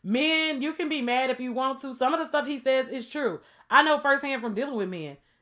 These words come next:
Men do what women allow them to do. Women do what men allow them to do. We sometimes make it a male-female thing. This is a human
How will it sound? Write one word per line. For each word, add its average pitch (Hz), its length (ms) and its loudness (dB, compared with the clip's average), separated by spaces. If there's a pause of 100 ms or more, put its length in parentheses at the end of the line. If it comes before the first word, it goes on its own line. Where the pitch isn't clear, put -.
Men 349 400 0
do 302 240 2
what 233 200 2
women 247 200 0
allow 208 300 2
them 180 160 -6
to 170 80 -8
do. 170 240 -6 (560)
Women 440 340 4
do 349 280 2
what 370 160 0
men 440 220 4
allow 233 240 4
them 190 160 -6
to 170 80 -8
do. 147 220 -10 (240)
We 349 200 4
sometimes 359 500 2
make 285 220 0
it 247 80 2
a 190 80 2
male-female 262 680 0
thing. 254 260 -2
This 302 140 -6
is 254 100 -6
a 196 100 0
human 226 640 -6